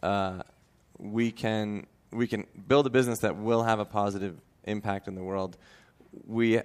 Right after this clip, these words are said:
we're of a mind that we can build, um, doing good and pro-social campaigns into the, the very platform, the monetization platform, the business platform, the D N A of the company, the culture of the company,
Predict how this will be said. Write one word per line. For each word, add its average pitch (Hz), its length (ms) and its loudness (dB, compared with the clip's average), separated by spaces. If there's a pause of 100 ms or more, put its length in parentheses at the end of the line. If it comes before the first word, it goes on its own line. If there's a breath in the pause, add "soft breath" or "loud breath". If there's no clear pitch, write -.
we're 113 160 4
of 110 100 4
a 110 60 -2
mind 117 460 -2
that 80 180 0
we 107 160 -2
can 104 240 -4
build, 117 600 4 (680 soft breath)
um, 95 540 -2 (360)
doing 127 340 2
good 113 260 6
and 101 180 -2
pro-social 107 880 0 (140)
campaigns 104 600 -4
into 117 720 -2
the, 101 360 -2 (600 soft breath)
the 104 140 4
very 107 480 2 (400)
platform, 113 540 0
the 104 60 -6
monetization 104 680 -2
platform, 127 440 0
the 101 80 -6
business 110 380 -4
platform, 120 480 -4
the 98 100 -4
D 104 200 -2
N 113 100 0
A 117 140 0
of 113 100 -2
the 117 60 -6
company, 113 320 -6
the 95 140 -8
culture 113 280 -2
of 98 60 -6
the 95 80 -10
company, 98 460 -6